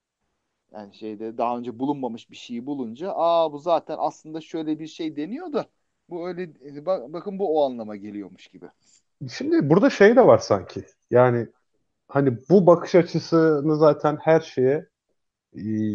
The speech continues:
Speaker 2: yansıt-, yansıtabilmek mümkün. Örneğin hani, e, Müslüman Noel kutlamaz diye yılbaşı adeti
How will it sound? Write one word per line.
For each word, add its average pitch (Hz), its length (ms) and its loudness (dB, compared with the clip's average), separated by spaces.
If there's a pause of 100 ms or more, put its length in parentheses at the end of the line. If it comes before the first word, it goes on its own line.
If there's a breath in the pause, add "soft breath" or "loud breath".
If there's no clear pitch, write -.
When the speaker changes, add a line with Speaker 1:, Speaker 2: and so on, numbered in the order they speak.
(120)
Speaker 2:
yansıt-, 120 800 2 (140)
yansıtabilmek 120 720 4
mümkün. 113 320 -4
Örneğin 113 420 4
hani, 117 280 2 (480)
e, 110 40 0 (600)
Müslüman 135 480 6
Noel 135 260 8
kutlamaz 131 540 2
diye 110 320 2 (100)
yılbaşı 123 460 0
adeti 107 520 0